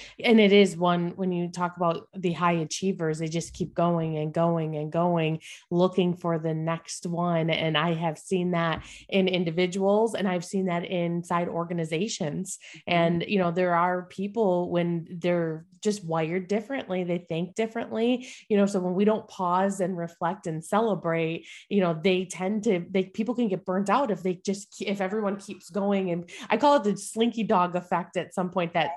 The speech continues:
Speaker 1: slinky dog from the Toy Story.
Speaker 2: Mm-hmm.
Speaker 1: Sometimes the head gets so far away from the tail, you know, and some people get caught in the, in
Speaker 2: <laughs> Yes,
Speaker 1: the middle of that.
Speaker 2: that's, that's a
Speaker 1: So.
Speaker 2: great, yes,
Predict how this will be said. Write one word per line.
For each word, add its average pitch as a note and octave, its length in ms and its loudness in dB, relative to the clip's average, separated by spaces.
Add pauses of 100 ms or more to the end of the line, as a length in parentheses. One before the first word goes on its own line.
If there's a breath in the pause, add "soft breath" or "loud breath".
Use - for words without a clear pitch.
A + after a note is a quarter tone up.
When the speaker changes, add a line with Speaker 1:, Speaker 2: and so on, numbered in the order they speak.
Speaker 1:
slinky A3+ 360 2
dog G3+ 300 4
from F#3+ 160 -2
the E3+ 60 -8
Toy F#3+ 220 0
Story. B3 540 -2
Speaker 2:
Mm-hmm. - 260 -14
Speaker 1:
Sometimes A#3 480 0
the G3 140 2
head G#3 340 -2
gets - 260 -6
so G3+ 160 2
far G3+ 300 4
away F#3 240 0
from G3+ 180 -6
the F3+ 80 -4
tail, F3+ 600 0 (220 loud breath)
you G3 100 4
know, F#3 160 4
and G3 180 -2
some G3+ 240 -2
people G3+ 300 -6
get G3 260 0
caught F#3+ 220 2
in G3 180 0
the, F#3 220 -2
in G3 100 -2
Speaker 2:
<laughs> - 20 0
Yes, G3 380 6
Speaker 1:
the F#3+ 60 2
middle D3+ 80 -2
of D#3 80 -16
that. D#3 300 -6
Speaker 2:
that's, F#3+ 240 2 (260)
that's F#3 400 0
a F3 80 -4
Speaker 1:
So. E3 60 -12
Speaker 2:
great, E3 440 0
yes, F#3+ 360 2